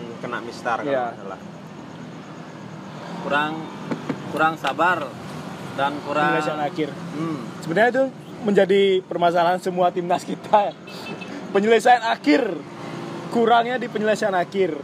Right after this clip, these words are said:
Speaker 2: Banyak peluang tapi finishingnya sangat, sangat kurang.
Speaker 1: Tapi secara taktikal terlihat, sebenarnya terlihat menonton karena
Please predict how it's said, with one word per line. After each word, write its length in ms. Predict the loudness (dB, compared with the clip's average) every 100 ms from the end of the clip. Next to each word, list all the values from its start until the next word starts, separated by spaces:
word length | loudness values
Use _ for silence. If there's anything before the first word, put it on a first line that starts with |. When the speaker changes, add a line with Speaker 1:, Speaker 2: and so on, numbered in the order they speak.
| -4
Speaker 2:
Banyak 320 | -2 0 -2
peluang 480 | 0 2 4 4 2
tapi 400 | -4 0 2 2 -2 -10 -14 -12 -2
finishingnya 880 | 0 0 -2 -2 -2 2 4 6 4 0 -12 -14 -12 -10 -10 0
sangat, 200 | 0 0 -2
sangat 220 | -4 -2 -2
kurang. 400 | 2 4 4 -2
Speaker 1:
Tapi 400 | -8 -4 -4 -4
secara 640 | -8 -8 -4 0 0 0
taktikal 880 | -2 -6 -6 -10 -4 0 2 0 -4 -10 -10 -6
terlihat, 640 | -2 -2 -4 -8 -2 0 0 -6 -14 -12 -10 -10 -10 -10 -10 -10
sebenarnya 360 | -8 -6 -4 -2
terlihat 300 | -2 0 -2
menonton 560 | -2 -6 -8 -4 -2 -2
karena 400 | -6 -4 -4